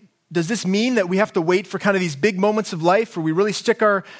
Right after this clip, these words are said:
you know, our neck on the line and we say, 'No, I'm a Christian,' or whatever the case may be?" And the answer is sometimes. Sometimes it's gonna look like that. But most of the time, it will look like some very small things,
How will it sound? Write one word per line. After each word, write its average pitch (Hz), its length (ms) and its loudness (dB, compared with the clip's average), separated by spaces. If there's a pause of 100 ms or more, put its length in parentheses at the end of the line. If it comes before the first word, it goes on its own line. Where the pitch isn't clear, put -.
(140)
you 185 60 -2
know, 196 60 4
our 180 80 4
neck 208 220 0
on 220 80 0
the 214 80 2
line 208 360 2
and 185 100 -4
we 175 80 0
say, 214 200 2
'No, 165 100 2
I'm 185 120 2
a 208 40 -6
Christian,' 240 480 -2
or 208 60 2
whatever 170 280 2
the 202 80 0
case 220 340 -2
may 185 140 0
be?" 208 340 -2 (580)
And 180 160 2
the 202 80 4
answer 254 280 0
is 156 100 -6 (120)
sometimes. 220 800 -2 (460)
Sometimes 233 400 0
it's 190 80 -6
gonna 175 160 -2
look 156 140 -4
like 139 160 -4
that. 139 280 -2 (800)
But 170 140 0
most 233 340 0
of 190 60 -8
the 175 60 -6
time, 165 460 0
it 180 180 -2
will 170 160 -2
look 185 240 -4
like 175 160 0
some 160 140 -6
very 170 180 0
small 202 280 -2
things, 101 440 -14